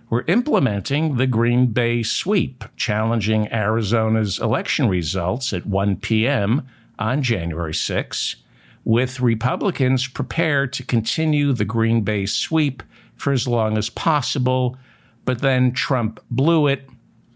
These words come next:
by ordering his imbeciles to storm the Capitol. They interrupted the Green Bay Sweep. That's Kelly Meggs. He's one of the Oath Keepers,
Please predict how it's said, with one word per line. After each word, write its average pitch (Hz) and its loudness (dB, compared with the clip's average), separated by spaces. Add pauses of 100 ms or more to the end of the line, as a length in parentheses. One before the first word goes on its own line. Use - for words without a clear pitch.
(400)
by 113 -2
ordering 110 0
his 107 2
imbeciles 104 0 (300)
to 131 2
storm 95 0 (100)
the 117 -2
Capitol. 95 -4 (760)
They 123 0
interrupted 131 0 (100)
the 110 0
Green 110 4
Bay 107 0
Sweep. - -2 (280)
That's 98 -4
Kelly 113 0
Meggs. 104 0
He's 85 -4
one 92 0
of 85 -2
the 90 -2
Oath 135 -2
Keepers, 123 -4